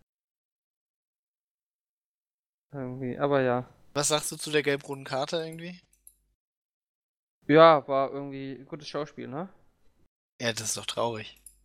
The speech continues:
Speaker 1: Ja, na ja. Er wurde schwer verletzt.
Speaker 2: <laughs> Ich hätte ihn schwer verletzt, ey. Das ist ja wohl
Speaker 1: Der
Speaker 2: frech.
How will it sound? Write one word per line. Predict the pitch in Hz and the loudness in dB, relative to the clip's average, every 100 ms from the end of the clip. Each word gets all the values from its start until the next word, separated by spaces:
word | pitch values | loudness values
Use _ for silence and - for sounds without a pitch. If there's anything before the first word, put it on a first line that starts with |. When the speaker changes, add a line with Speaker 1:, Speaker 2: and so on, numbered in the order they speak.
| _ _ _ _ _ _ - | _ _ _ _ _ _ -16
Speaker 1:
Ja, | 131 127 139 151 | -2 2 2 2
na | 135 | 0
ja. | 135 135 151 139 - _ - - - | 0 2 2 -2 -14 _ -20 -16 -4
Er | 143 | 2
wurde | 156 | 2
schwer | - 160 | 2 0
verletzt. | 156 147 151 - - - _ - | 2 2 2 2 0 -4 _ 6
Speaker 2:
<laughs> | - - - _ _ _ _ _ _ - - - - - - _ _ - - - - | 6 6 0 _ _ _ _ _ _ -20 -18 -16 -18 -20 -20 _ _ -20 -20 -14 -6
Ich | 151 | 0
hätte | 170 151 | 2 2
ihn | 131 | -2
schwer | 143 135 | -2 -4
verletzt, | 123 117 113 - 113 | -4 -6 -8 -12 -14
ey. | 110 120 _ _ _ | -16 -16 _ _ _
Das | - 110 | -16 -12
ist | - | -10
ja | 113 | -8
wohl | 110 113 110 _ _ _ - _ _ _ _ _ _ - | -8 -10 -12 _ _ _ -20 _ _ _ _ _ _ 0
Speaker 1:
Der | 135 | 6
Speaker 2:
frech. | 139 185 - | 6 6 0